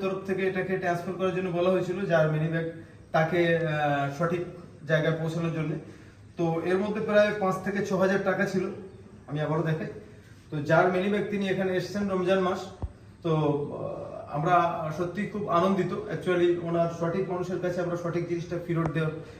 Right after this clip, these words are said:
মানে সঠিক জায়গাতে আমরা পৌঁছে দেওয়ার কারণে আমরা সত্যি আনন্দিত। তো আপনি বলুন, আপনার মানি ব্যাগে যা টাকা আছে আপনি already গুনে দেখেছেন, কত টাকা রয়েছে?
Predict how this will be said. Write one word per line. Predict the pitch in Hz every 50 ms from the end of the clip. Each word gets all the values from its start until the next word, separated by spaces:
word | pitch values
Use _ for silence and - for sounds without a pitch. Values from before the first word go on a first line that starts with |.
| - -
মানে | 160 165 165
সঠিক | - - 175 175 175 175 160
জায়গাতে | 151 175 170 170 170 170 175 175
আমরা | 170 170
পৌঁছে | 170 - 170 170 170 180
দেওয়ার | 165 170 175 170 170 - -
কারণে | 175 170 170 170 170
আমরা | 165 160 160 156
সত্যি | - 160 - - 196 190
আনন্দিত। | 180 175 175 165 151 - - 104 - - - - - - - - 123 - -
তো | 120 175 175 170
আপনি | - 196 196 190 185
বলুন, | 214 220 208 196 - - - - - - - - - -
আপনার | - 156 156 - 185 196 190 185
মানি | 185 196 208
ব্যাগে | 208 202 202 190 165
যা | 196 202
টাকা | 180 190 190 190 196 202
আছে | 196 - 208 202
আপনি | - 208
already | 202 196 196 190 196 202 180
গুনে | 165 202 202 202
দেখেছেন, | 190 202 196 196 - - - - - - - -
কত | 190 196 214 220
টাকা | 208 190 175 175
রয়েছে? | 156 147 - - -